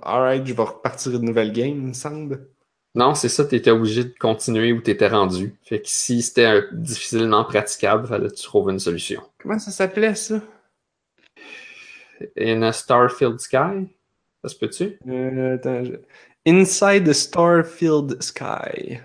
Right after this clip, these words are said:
Speaker 2: C'est ça, ok.
Speaker 1: Son huitième jeu. An infinite recursive tactical shooter for one player.
Speaker 2: Fait que, si vous voulez essayer ça, c'est assez intéressant.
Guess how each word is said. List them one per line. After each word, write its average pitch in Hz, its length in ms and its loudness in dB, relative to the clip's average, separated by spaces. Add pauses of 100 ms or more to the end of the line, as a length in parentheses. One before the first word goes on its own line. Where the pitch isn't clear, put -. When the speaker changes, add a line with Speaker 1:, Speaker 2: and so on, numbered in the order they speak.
Speaker 2:
C'est - 160 -18
ça, - 320 -10
ok. - 240 -12 (120)
Speaker 1:
Son 123 320 -2
huitième 127 580 2
jeu. 110 340 -4 (500)
An 139 180 6 (100)
infinite 185 840 6
recursive 165 1000 0 (160)
tactical 170 680 0
shooter 147 600 0 (140)
for 110 420 2
one 131 260 2
player. - 440 -4 (2250)
Speaker 2:
Fait 107 180 -2
que, 92 520 2
si - 600 -10
vous 104 180 0
voulez 104 260 4
essayer 95 360 0
ça, 127 160 -2
c'est - 260 -2
assez 113 380 2
intéressant. - 540 -2